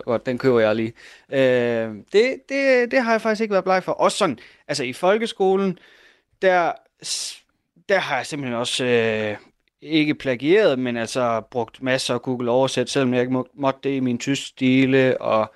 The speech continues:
prøvet at smile sødt til læreren, da hun er sådan, "Joachim,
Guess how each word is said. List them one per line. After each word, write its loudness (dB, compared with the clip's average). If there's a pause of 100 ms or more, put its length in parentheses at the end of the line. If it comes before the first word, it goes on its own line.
(380)
prøvet 2
at 0
smile -2
sødt -4
til -6
læreren, 2
da -4
hun -4
er -2
sådan, 0 (560)
"Joachim, 2